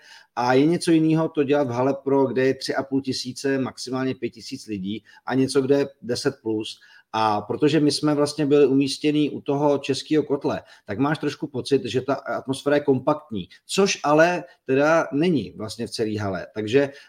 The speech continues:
eh, protože ono se to jako nese a je potřeba to nějakým způsobem vnímat. A druhá věc je ta, kterou si třeba nemo-, nemusí spousta lidí vědět a já to naprosto,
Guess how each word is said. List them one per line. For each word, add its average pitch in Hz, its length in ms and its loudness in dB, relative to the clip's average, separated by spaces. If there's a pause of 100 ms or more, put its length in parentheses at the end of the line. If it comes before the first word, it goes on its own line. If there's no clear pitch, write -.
(140)
eh, 104 40 -8
protože 127 360 2
ono 135 180 2
se 143 120 -6
to 147 100 0
jako 135 360 0
nese 135 300 -2
a 127 80 -2
je 131 80 0
potřeba 135 440 -2
to 143 120 -2
nějakým 139 320 0
způsobem 143 380 -4
vnímat. 110 360 -6 (460)
A 131 80 0
druhá 151 360 4
věc 139 240 4
je 151 80 4
ta, 98 320 -2 (200)
kterou 123 280 -2
si 127 120 -6
třeba - 500 0 (100)
nemo-, 123 440 -2
nemusí 131 420 0
spousta 131 320 -6
lidí 131 260 0
vědět 110 340 0
a 107 60 -2
já 107 120 0
to 120 120 -6
naprosto, 110 380 -6